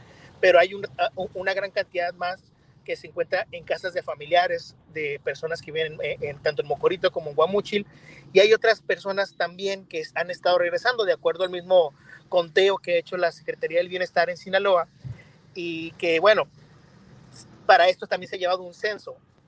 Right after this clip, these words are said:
y una serie de, una serie de registros que, acompañados todos con la,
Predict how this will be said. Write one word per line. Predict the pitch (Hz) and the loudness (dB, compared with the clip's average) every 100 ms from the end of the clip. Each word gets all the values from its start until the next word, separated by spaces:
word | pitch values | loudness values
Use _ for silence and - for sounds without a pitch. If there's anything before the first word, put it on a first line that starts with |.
| _ | _
y | 170 165 160 160 - | -14 -12 -12 -12 -10
una | 185 190 | -6 -6
serie | - 185 180 | -4 -6 -4
de, | 175 160 | -4 -6
una | 170 185 185 | -8 -8 -8
serie | - 180 185 | -6 -6 -4
de | 165 151 | -2 -2
registros | 156 151 214 214 - 156 143 - - - - - | -4 -6 -8 -8 -2 -2 -2 -10 -20 -20 -20 -6
que, | 180 170 175 - | -2 0 -2 -2
acompañados | 156 185 165 165 160 180 | -2 -2 0 0 2 2
todos | 185 180 - | 4 4 2
con | |
la, | 160 | -6